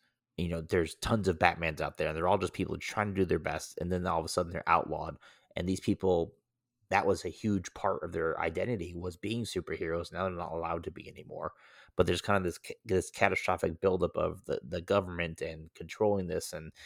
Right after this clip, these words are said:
they know that Doctor Manhattan's out there now, and he, there's going to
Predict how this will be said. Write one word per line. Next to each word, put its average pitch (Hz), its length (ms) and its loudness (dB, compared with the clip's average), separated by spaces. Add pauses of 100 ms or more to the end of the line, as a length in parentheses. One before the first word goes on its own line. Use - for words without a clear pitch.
(260)
they 90 120 6
know 98 300 8
that 82 320 2
Doctor 90 240 -2
Manhattan's 85 540 -2
out 85 180 -2
there 85 140 -4
now, 80 320 -6
and 78 180 -12
he, 95 160 -14
there's 85 240 -4
going 85 360 -8
to 78 280 -12